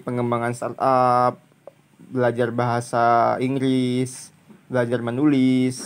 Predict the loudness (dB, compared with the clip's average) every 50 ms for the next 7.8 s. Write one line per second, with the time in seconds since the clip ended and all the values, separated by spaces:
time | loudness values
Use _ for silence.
0 | -16 -16 -18 -8 -2 -2 0 0 0 -2 -4 -6 -8 -14 -12 -10 -8 -8 -4 -2
1 | -2 -2 -2 -4 -6 -6 -4 -2 -2 -2 -2 -2 -2 -2 -2 -4 -8 -12 -18 -20
2 | -20 -20 -20 _ _ _ _ _ -6 -4 -2 -2 -2 -2 -2 -2 -2 0 0 0
3 | 0 0 0 0 0 0 0 0 0 -2 0 0 0 0 0 0 -4 -6 -10 -14
4 | -10 -8 -8 -8 -8 -6 -2 0 0 2 2 0 0 0 0 0 0 0 0 -2
5 | -6 -10 -10 -10 -6 -2 0 0 0 0 -2 -2 -2 -4 -4 -4 -6 -8 -8 -8
6 | -8 -6 -8 -10 -10 -10 -6 -2 0 0 0 0 -2 -2 -4 -4 -4 -2 0 0
7 | 0 -2 -2 -4 -4 -4 -4 -8 -8 -8 -8 -4 0 0 0 0